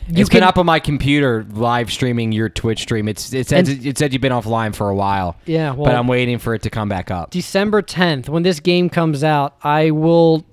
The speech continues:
Speaker 2: use some of my remaining vacation days in twenty nineteen that I need to schedule out. I'm gonna be streaming it that day for sure, and,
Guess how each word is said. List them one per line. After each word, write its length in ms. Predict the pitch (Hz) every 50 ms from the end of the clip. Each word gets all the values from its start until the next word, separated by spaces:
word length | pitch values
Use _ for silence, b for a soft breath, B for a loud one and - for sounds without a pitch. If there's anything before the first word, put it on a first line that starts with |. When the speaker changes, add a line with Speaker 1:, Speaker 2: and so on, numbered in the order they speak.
| _ -
Speaker 2:
use 380 | 151 147 160 180 190 196 180
some 200 | - 190 185 180
of 60 | 170 170
my 140 | 170 170
remaining 640 | 165 151 156 156 147 147 156 160 165 165 170 165 151
vacation 600 | 139 147 156 143 - - 151 151 151 - 151 139
days 260 | 127 139 135 135 127
in 80 | 135 139
twenty 300 | - - - 156 156 151
nineteen 460 | 147 147 147 143 135 - - 151 147
that 100 | 139 143
I 80 | 147 151
need 160 | 175 190 170
to 80 | 160 139
schedule 540 | - - - 175 170 165 147 151 151 147
out. 360 | 151 147 143 139 143 147 B B B B B B B B -
I'm 120 | 175 202
gonna 120 | 220 220 208
be 100 | 202 196
streaming 440 | - - - 208 208 208 202 180
it 100 | 170 160
that 180 | 151 156 156 143
day 220 | - 160 156 156
for 160 | 143 - 151 131
sure, 420 | - - 160 147 135 127 127 147 -
and, 260 | 151 147 147 147